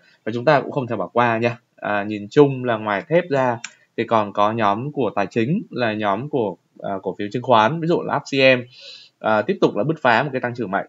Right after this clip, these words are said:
hay là S S I cũng tương tự như vậy. V C I hôm nay cũng tăng gần trần. Thực tế ra là có vẻ như covid đã khiến cho dòng tiền được điều hướng một cách tốt hơn ấy. À, dòng tiền đang chuyển dần sang nhóm, à, về tài chính, à, khi mà được ủng hộ và hỗ trợ bởi covid.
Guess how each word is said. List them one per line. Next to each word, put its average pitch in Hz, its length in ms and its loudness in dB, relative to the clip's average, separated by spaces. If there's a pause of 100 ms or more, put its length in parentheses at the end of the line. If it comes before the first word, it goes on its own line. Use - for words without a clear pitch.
(100)
hay 127 140 -4
là 120 220 0
S 143 40 -4
S - 60 -2
I 147 300 2
cũng 120 120 -10
tương 139 160 -6
tự 139 120 2
như 123 140 -4
vậy. 123 160 0 (180)
V 139 60 -4
C 156 220 0
I 151 260 6
hôm 147 140 -2
nay 143 220 -2
cũng 120 140 -10
tăng 143 160 -2
gần 120 180 -2
trần. 110 280 0 (460)
Thực 139 140 -6
tế 135 200 8
ra 170 260 6
là 139 480 6
có 131 100 2
vẻ 156 260 4
như 131 240 -2
covid 151 320 2 (120)
đã 92 180 0
khiến 131 300 -2
cho 160 340 6 (340)
dòng 131 220 0
tiền 120 200 4
được 113 140 -2
điều 113 180 2
hướng 117 160 0
một 151 80 -6
cách 175 160 -6
tốt 214 140 2
hơn 190 240 6
ấy. 180 140 -4 (220)
À, 120 180 -2
dòng 117 180 0
tiền 117 200 0
đang 123 340 -2
chuyển 95 340 0
dần 107 320 0
sang 123 240 -2 (240)
nhóm, 120 440 -2
à, 156 100 4
về 127 100 -2
tài 107 160 0
chính, 117 280 -4 (360)
à, 107 260 0
khi 139 180 0
mà 127 120 -2
được 110 160 -2
ủng 101 220 -8
hộ 107 260 2
và 104 80 0
hỗ 104 140 -4
trợ 135 260 2
bởi 92 100 -4
covid. 135 260 0